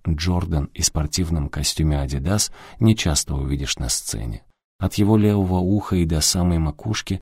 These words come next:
лысой головы тянулась нераспознаваемая выцветшая татуировка. Может, трещина или паутина, или половина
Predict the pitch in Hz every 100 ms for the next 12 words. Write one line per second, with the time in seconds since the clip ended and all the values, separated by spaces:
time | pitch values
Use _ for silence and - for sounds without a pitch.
0 | - 85 92 - 76 78 73 78 101 107
1 | - - - 95 98 107 104 - - 104
2 | 98 95 - 85 87 76 85 90 87 85
3 | 82 - 87 85 82 - 82 - 92 85
4 | 80 82 82 78 73 60 - - - _
5 | _ - 87 110 110 - 80 82 - -
6 | 82 78 73 73 73 73 69 - 98 98
7 | 95 - - - 104 101 87 80 76 82
8 | 76